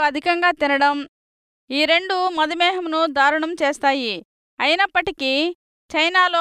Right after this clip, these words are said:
మధుమేహం అధికంగా వృద్ధి చెందడానికి వేగవంతంగా జనాభా పెరగడమే ప్రధాన కారణం. ఈ జనాభా చైనా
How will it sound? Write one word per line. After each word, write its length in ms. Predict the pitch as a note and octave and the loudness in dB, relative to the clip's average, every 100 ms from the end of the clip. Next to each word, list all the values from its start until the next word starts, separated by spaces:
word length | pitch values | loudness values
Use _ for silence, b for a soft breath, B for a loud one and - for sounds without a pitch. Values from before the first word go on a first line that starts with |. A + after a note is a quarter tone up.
| D#4+ | 0
మధుమేహం 480 | D4+ D#4+ E4+ F4+ D#4+ D#4 - | 0 0 -2 -2 -2 -2 -2
అధికంగా 500 | C4 - - D4 C4 A#3 G3+ _ - | -2 -4 -2 0 2 2 -2 _ -12
వృద్ధి 260 | B3 C4 - | -8 -6 -2
చెందడానికి 680 | F4 E4 D#4+ D4+ D4 C4 B3 A#3 A3 - _ A#3 | 0 2 4 2 0 -2 -2 -2 -4 -12 _ -2
వేగవంతంగా 800 | C#4+ E4 F4 F4 E4+ E4 D#4 C4+ B3+ B3 - _ _ | 0 0 0 0 -2 -4 0 2 4 0 -6 _ _
జనాభా 440 | - C4+ D#4+ F#4 F4+ E4+ | -2 2 4 4 2 2
పెరగడమే 460 | D#4+ D#4 D#4 D#4+ D#4 | 2 2 2 -2 -2
ప్రధాన 340 | C#4 C#4+ D4 D4 C#4+ | 0 2 2 2 0
కారణం. 340 | C4 C4 A3 F3+ - _ _ | 0 0 -4 -6 -18 _ _
ఈ 120 | C4+ D#4+ D4 | -4 -2 0
జనాభా 440 | D4 E4+ F4 E4 E4+ F#4 - | 0 2 2 4 4 0 -2
చైనా 260 | D4+ D#4+ | 0 2